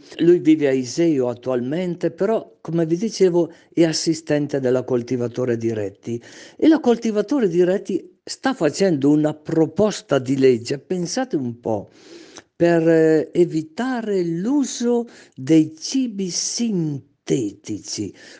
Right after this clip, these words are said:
commercializzazione, uso di questi cibi. Però chiediamo a Don Claudio, innanzitutto buona domenica Don Claudio, e cosa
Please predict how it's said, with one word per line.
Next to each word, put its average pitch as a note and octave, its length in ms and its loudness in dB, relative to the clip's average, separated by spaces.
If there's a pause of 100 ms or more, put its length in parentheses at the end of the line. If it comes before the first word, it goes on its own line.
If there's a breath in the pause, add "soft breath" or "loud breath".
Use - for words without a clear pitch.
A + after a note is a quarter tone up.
commercializzazione, D3 2000 0
uso F3 320 0
di B2 120 -4
questi C3 500 -4
cibi. F#3+ 680 -2 (380 loud breath)
Però E4 360 0 (120)
chiediamo C#4+ 400 4
a D#3+ 40 4
Don C#3+ 200 0
Claudio, A2+ 500 -4 (240 soft breath)
innanzitutto F#3+ 840 0
buona F3+ 340 0
domenica D3+ 560 0
Don B2 240 -4
Claudio, D#3 600 -2 (200 loud breath)
e - 140 -6
cosa D#4+ 280 0